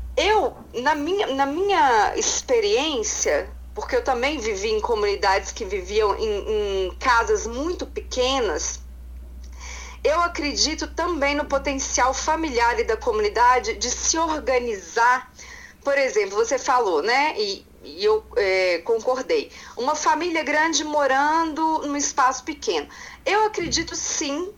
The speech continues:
na potencialidade dessa família se organizar pra uma só pessoa cuidar dos doentes, ou os doentes ficarem numa casa,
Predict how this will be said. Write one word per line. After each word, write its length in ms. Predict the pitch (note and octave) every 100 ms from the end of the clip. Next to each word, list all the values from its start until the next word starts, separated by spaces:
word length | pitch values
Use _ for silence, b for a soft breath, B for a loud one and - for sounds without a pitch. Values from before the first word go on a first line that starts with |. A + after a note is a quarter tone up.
| -
na 120 | C4
potencialidade 1120 | C4 D#4 D#4+ D4 C#4 D4+ B3 - G3 A#3 A#3+
dessa 300 | B3 C#4 D4
família 800 | C#4+ C#4+ B3 A#3 G#3+ A#3 C4 E4
se 300 | - - D#4
organizar 1200 | D4+ D#4 C#4+ B3 D4 C4+ A3 F#3+ - G3+ A#3 D4+ B B B B - -
pra 280 | C4+ B3 -
uma 320 | F4+ G4+ F#4
só 280 | - - D4
pessoa 480 | D4 C4+ - C#4+ C4+
cuidar 320 | C#4 B3 A#3
dos 180 | G#3+ G#3
doentes, 760 | A3 A#3 A#3 G3 F3 - D#3+ B B -
ou 180 | C#4 D#4
os 140 | C#4
doentes 440 | C4 C4+ D4 C#4+ -
ficarem 520 | C#4 C#4+ C4 B3+ B3+
numa 320 | C4 C#4 B3
casa, 680 | - A#3+ A3+ A3+ G#3 G3